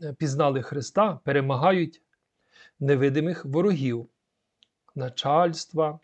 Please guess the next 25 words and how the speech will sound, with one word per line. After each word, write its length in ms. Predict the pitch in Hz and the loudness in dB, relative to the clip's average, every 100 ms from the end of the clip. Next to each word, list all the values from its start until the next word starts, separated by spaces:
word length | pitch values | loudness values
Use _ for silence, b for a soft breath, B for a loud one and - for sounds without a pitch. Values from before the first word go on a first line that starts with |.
| _ b b b - | _ b b b -6
власті, 840 | 131 139 151 147 - - 139 143 - _ _ _ _ b b b b b _ 220 240 170 | 2 6 4 2 -8 -8 -8 -8 -14 _ _ _ _ b b b b b _ -20 -16 -8
е, 240 | 147 139 | -6 -6
сильних 500 | 131 - 214 170 143 | -2 2 2 2 -2
світу 460 | - 156 175 - 170 | -4 0 0 0 -4
цього, 600 | 165 156 127 147 139 147 - _ | -2 -4 0 0 0 -6 -18 _
духів 380 | 143 185 214 143 | -2 0 0 -2
злоби 440 | 117 135 160 156 156 | -2 2 2 2 -2
піднебесних 960 | 156 147 156 151 147 139 - 139 - _ _ _ b b - | -4 -2 0 2 0 -4 -10 -10 -12 _ _ _ b b -8
і 80 | - | -4
самого 540 | - 143 214 185 180 | -2 2 2 0 -4
ненависного 720 | 143 139 123 165 165 - 147 | -4 -2 0 0 -2 -8 -8
сатану". 460 | 147 151 135 120 107 _ _ B B B _ | -4 -4 -4 -10 -14 _ _ B B B _
Про 140 | 165 | -4
це 160 | 160 185 | -2 -2
говорить 380 | 156 156 139 165 | 4 4 4 0
Іоанн 220 | 147 139 | 0 0
Златоуст, 560 | 120 127 147 226 226 | -4 -4 -2 -2 -4
Афанасій 560 | 139 - 139 131 120 123 | -6 -2 -2 -2 -4 -8
Великий, 440 | 117 147 233 170 | -4 -2 -2 -4
Феодорит 440 | 127 131 135 160 165 | -8 -6 -4 -4 -6
Кирський, 540 | - 131 - - 120 | -6 -6 -6 -12 -10
інші 360 | 175 180 160 143 | -6 -6 -6 -12
святі. 400 | - 131 - 107 _ _ _ B B B B B | -12 -12 -12 -14 _ _ _ B B B B B
Отже, 240 | - 175 160 | -2 0 -2
читаємо. 520 | - 131 113 110 107 | -6 -6 -6 -6 -10